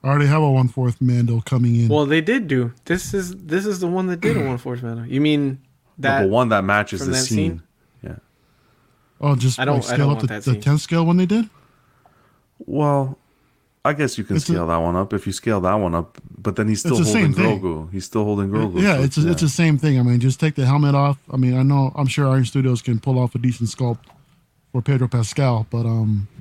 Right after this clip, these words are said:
Speaker 3: I think, I think Iron
Speaker 1: Yeah.
Speaker 3: Studios could have been smart if they did the statue of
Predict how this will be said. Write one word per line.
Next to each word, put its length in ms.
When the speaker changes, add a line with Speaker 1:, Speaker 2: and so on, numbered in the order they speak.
Speaker 3:
I 80
think, 280
I 60
think 200
Iron 220
Speaker 1:
Yeah. 60
Speaker 3:
Studios 460
could 180
have 120
been 140
smart 440
if 180
they 320
did 220
the 60
statue 460
of 80